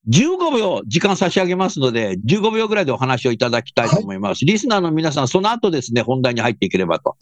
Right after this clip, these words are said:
Speaker 1: 思います。どうぞよろしくお願いします。
Speaker 2: はい、ありがとうございます。レビックグローバル教育事業です。あの、学習プラットフォームの提供、動画の制作、コンテンツの制作、仕入れ、販売というふうになってます。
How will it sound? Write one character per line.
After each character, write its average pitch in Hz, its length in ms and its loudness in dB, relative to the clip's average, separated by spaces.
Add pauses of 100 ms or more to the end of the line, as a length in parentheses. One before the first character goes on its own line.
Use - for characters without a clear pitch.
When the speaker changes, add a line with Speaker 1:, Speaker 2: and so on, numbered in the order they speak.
Speaker 1:
思 202 160 2
い 202 40 2
ま 190 100 -2
す。 165 140 -2
ど 170 140 2
う - 20 -4
ぞ 190 80 0
よ 170 60 0
ろ 160 100 -2
し - 60 -10
く 175 60 0
お 165 40 4
願 160 100 2
い - 20 -2
し 143 60 -2
ま 160 380 2
す。 170 40 0
Speaker 2:
は 175 200 -2
い、 190 120 -10
あ 180 40 0
り 185 40 2
が 208 60 0
と 190 60 0
う 175 40 0
ご 170 60 0
ざ 170 40 0
い - 20 0
ま 165 60 -4
す。 - 160 -12
レ 156 100 6
ビ 196 80 -2
ッ - 40 -14
ク - 120 -6
グ 247 100 2
ロ 262 60 -2
ー 247 40 0
バ 208 60 2
ル 147 100 -4
教 208 280 0
育 208 220 -2
事 196 140 -4
業 156 320 0
で 135 100 2
す。 - 220 -8 (340)
あ 156 100 2
の、 151 80 2
学 147 180 -2
習 - 160 0
プ - 80 -4
ラ 226 120 -2
ッ - 60 -
ト 175 80 -8
フ 226 80 2
ォ - 40 2
ー - 60 -2
ム 160 40 0
の 151 180 -2
提 131 200 0
供、 - 380 -2
動 139 180 4
画 147 100 0
の 180 100 -2
制 135 220 -2
作、 - 420 -12
コ 156 160 4
ン 147 140 2
テ 135 160 0
ン 127 100 -4
ツ - 160 0
の 220 220 2
制 - 220 0
作、 190 400 -2
仕 139 220 0
入 185 100 2
れ、 - 20 0
販 143 260 2
売 - 240 -8 (380)
と - 80 4
い 247 60 4
う 254 40 2
ふ - 40 -2
う 226 80 0
に 156 80 0
な 135 80 0
っ - 20 0
て - 140 -10
ま - 120 -4
す。 - 220 -6